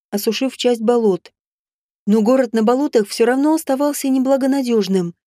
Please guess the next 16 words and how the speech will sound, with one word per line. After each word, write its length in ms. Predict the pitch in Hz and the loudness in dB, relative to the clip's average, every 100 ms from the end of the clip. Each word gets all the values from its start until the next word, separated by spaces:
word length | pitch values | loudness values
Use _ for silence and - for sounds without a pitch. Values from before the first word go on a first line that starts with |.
| _ _ _ _ _ - | _ _ _ _ _ -2
А 100 | 208 | 0
это 180 | 214 208 | 2 0
значило, 440 | 226 254 220 196 | 0 0 2 2
что 220 | - 208 | 2 -2
средства 520 | 202 269 277 - 196 | -2 -4 -4 -4 -2
на 160 | 190 202 | 0 2
его 160 | 202 214 | 2 2
развитие 680 | 214 208 208 202 196 180 - _ _ _ _ - | 0 0 -2 -2 -2 -2 -6 _ _ _ _ -2
выделялись 600 | 220 233 285 330 302 - | 0 2 2 2 2 0
из 120 | 254 | -2
имперской 520 | 247 240 269 262 247 | -2 0 -2 -2 -4
казны 380 | 233 240 226 277 | -2 -2 0 0
весьма 440 | 233 240 - 254 285 | 0 -4 -2 -2 -2
в 80 | |
скудных 480 | - - 269 262 254 | -6 -6 -2 -2 -2
размерах. 600 | 262 240 226 196 175 - | -2 0 0 0 -2 -8